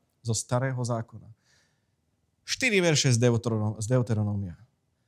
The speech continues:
Alebo Deuteronomium, dvadsiata osma kapitola, požehnanie a prekliatie. A z toho sa postaví obraz o tom, aký je Boh.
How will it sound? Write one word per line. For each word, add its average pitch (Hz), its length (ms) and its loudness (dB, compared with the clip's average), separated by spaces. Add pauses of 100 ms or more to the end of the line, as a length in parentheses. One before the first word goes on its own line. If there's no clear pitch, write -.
(280)
Alebo 185 240 2
Deuteronomium, 143 960 0 (160)
dvadsiata 127 400 -6
osma 113 240 -6
kapitola, 107 480 -10
požehnanie 143 480 -4
a 120 80 -2
prekliatie. 110 640 -8 (640)
A - 80 -8
z - 80 2
toho 202 240 2
sa 156 80 2
postaví 151 520 0
obraz 143 600 -2 (160)
o 123 80 -4
tom, 147 320 0 (160)
aký 117 360 -2
je 101 40 -2
Boh. 98 220 -6